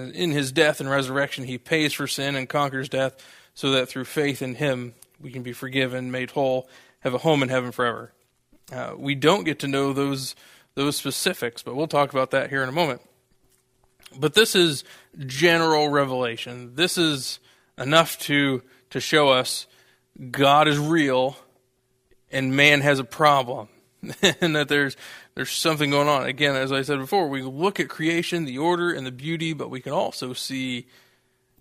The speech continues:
man's got, uh, this thing called sin. There, there really is right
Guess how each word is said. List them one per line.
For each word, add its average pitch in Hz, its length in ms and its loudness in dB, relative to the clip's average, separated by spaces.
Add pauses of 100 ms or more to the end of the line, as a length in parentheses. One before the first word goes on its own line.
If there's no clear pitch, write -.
(360)
man's 170 500 0
got, 170 300 0
uh, 135 300 -6
this - 340 -6
thing 165 340 -6
called 156 280 0
sin. 131 560 -4 (360)
There, 165 300 2
there 156 180 -2
really 175 360 2
is 165 260 0
right 175 440 0